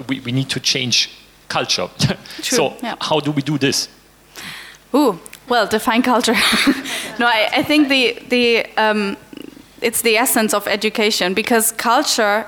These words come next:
Speaker 2: kind of develops out of education, out of our everyday experiences with our parents, with our,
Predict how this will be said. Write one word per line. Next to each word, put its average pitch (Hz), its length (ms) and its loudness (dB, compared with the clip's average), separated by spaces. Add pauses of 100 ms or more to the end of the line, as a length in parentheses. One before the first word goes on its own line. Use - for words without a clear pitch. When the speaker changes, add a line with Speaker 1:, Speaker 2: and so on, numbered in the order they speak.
Speaker 2:
kind 240 300 0
of 202 220 -2 (540)
develops 214 720 2 (160)
out 240 320 2
of 208 280 2
education, 214 680 0
out 214 200 2
of 214 240 0
our 208 220 4
everyday 202 760 2 (120)
experiences 254 680 2
with 202 120 2
our 185 100 2
parents, 233 580 2
with 196 160 2
our, 190 460 4